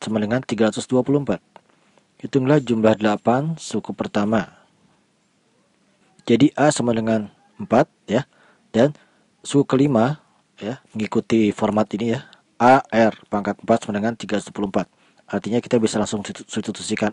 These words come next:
A sama dengan empat ke dalam sini untuk mendapatkan rasio R-nya.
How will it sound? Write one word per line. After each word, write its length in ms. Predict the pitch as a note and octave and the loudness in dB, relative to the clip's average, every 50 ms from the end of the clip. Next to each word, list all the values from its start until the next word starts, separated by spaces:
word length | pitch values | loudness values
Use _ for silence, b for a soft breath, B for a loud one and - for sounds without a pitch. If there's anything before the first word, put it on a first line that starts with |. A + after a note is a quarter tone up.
| - | 0
A 160 | - C3 C3+ C#3 | 0 0 0 0
sama 240 | - - A2 G2 | -2 -6 -8 -6
dengan 160 | G2 F#2+ F#2+ F#2 | -6 -8 -6 -4
empat 240 | - A#2 A#2+ - | -2 -2 -2 -4
ke 160 | - - G#2+ F#2+ | -8 -10 -6 -4
dalam 240 | F#2 F#2+ F#2+ F#2 | -4 -4 -4 -6
sini 240 | - G2+ F#2+ A2+ A2 | -8 -8 -6 -6 -8
untuk 160 | - A2 - | -8 -10 -8
mendapatkan 480 | G#2 F#2+ F2+ F#2 F#2 - - B2 C3+ D3 b b b b b b b b b - | -8 -6 -6 -6 -6 -4 -2 -2 -2 -2 b b b b b b b b b -6
rasio 320 | G2+ G2 - - G2+ - | -6 -4 -4 -4 -6 -4
R-nya. 480 | - G#2 G#2 G2+ G#2 A2 G2+ E2+ - | -2 -2 -2 0 2 0 0 -2 -4